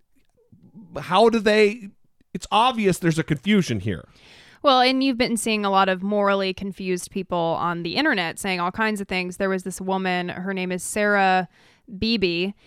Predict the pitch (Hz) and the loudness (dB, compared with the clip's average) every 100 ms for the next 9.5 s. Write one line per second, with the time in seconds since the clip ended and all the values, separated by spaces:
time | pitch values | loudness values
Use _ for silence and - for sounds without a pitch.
0 | _ - 190 185 180 180 180 196 - - | _ -8 -4 -2 -2 -4 -6 -10 -8 -6
1 | 220 202 226 208 196 190 180 185 233 240 | -6 -6 -4 -2 0 0 -4 0 2 4
2 | 233 220 214 214 - 202 190 196 196 185 | 2 0 0 -2 -2 -2 -2 -2 -4 -6
3 | 196 196 196 - 196 190 190 190 185 180 | -2 -2 -2 -4 -4 -4 -4 -6 -4 -4
4 | 185 185 175 190 180 180 175 165 165 - | -4 -4 -6 -8 -6 -6 -6 -6 -6 -10
5 | - 247 220 208 - - 190 196 196 - | -4 -2 0 -2 -4 -8 0 2 2 -2
6 | - - 190 180 185 165 - 170 170 - | -10 -4 -4 -2 -2 -2 -4 -8 -8 0
7 | 220 214 - 196 185 190 180 180 170 185 | 2 2 0 -8 -6 -6 -6 -6 -6 -8
8 | 175 - - 180 - 170 - 180 160 226 | -10 -6 -4 -4 -6 -8 -6 -6 -4 -4
9 | 214 165 160 170 196 | -4 -4 -6 -10 -14